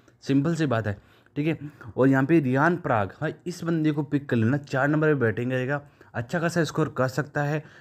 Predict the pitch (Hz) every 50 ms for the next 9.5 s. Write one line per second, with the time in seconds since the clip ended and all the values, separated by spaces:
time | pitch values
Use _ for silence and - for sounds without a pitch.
0 | - - 110 107 117 131 151 147 147 - 170 165 156 143 123 - 160 151 151 143
1 | - 151 - - 131 120 120 135 151 156 156 160 156 147 - 135 120 120 135 135
2 | 139 135 143 139 127 - 127 117 120 - 135 123 - - - 135 131 131 127 127
3 | 127 - - - - - - - 117 117 120 117 - 151 135 - - 131 127 135
4 | 131 - 135 131 120 - 135 123 120 127 123 - - 131 117 - - 135 123 120
5 | 127 139 135 123 123 123 123 117 113 95 95 90 92 - _ _ _ _ - -
6 | - _ - 156 165 156 147 127 110 107 101 104 147 151 139 131 113 - 127 135
7 | 143 143 123 117 110 107 107 104 - 135 143 151 147 - 127 127 135 127 117 107
8 | 113 120 123 117 120 113 110 107 101 139 139 - - 123 117 - - 127 127 -
9 | 151 139 120 127 120 113 101 104 95 90